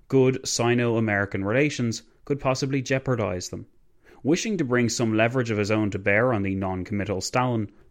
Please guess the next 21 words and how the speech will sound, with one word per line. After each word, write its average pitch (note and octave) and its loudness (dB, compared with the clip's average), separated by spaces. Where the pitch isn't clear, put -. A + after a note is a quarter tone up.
what A#2+ 2
Mao A2 4
actually B2+ 0
did G2 2
was, A#2+ 4
in F2 -6
Stalin's F#2+ 0
mind A2 2
at G2 0
least, G2 -2
push D#3+ 2
the F#2+ -4
Soviet C3+ 0
leader B2 2
towards A2+ -2
a A#2+ 2
drastic A2 -2
solution. F#2+ -4
It A#2 -2
was F3 -2
time, G#2+ -2